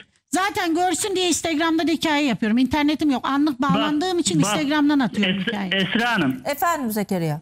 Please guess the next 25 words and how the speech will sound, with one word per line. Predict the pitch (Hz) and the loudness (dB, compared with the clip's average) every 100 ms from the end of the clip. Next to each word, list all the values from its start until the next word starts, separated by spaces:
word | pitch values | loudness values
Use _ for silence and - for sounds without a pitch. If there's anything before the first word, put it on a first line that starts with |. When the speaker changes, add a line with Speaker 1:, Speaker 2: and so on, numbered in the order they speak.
| - | -2
Speaker 2:
Hani, | 160 220 220 - - | 0 2 0 -2 -2
e, | 180 185 185 190 180 196 - _ _ - - _ _ _ _ _ _ _ - | 0 2 0 0 0 -4 -8 _ _ -10 -10 _ _ _ _ _ _ _ -6
ben | 220 | -2
ona | 240 247 | 0 2
mesaj | 226 208 240 214 | 2 0 0 0
yazdım. | 185 156 143 139 - | 0 0 0 -2 -2
Dedim | 180 269 | 0 0
ki | 240 202 | 0 2
hani | 175 160 - _ - | 0 -2 -6 _ -4
bir | 160 160 254 226 - | 2 4 4 0 -2
çocuğun | - 202 240 233 | -2 2 2 2
hani | 208 196 | 4 2
ne | 220 | 2
kadar | 233 226 220 | 0 0 0
anneye | 202 220 220 220 | 0 2 2 0
ihtiyacı | - 220 214 | -2 0 0
varsa | 254 247 190 180 | 0 0 -2 -2
bir | |
o | 233 | 0
kadar | 220 214 | 0 0
da | 190 165 | 0 0
hani | 190 170 | 0 0
babaya | 185 226 | 0 0
ihtiyacı | 220 - 170 151 | -2 0 -2 0
var. | 139 131 | -2 -4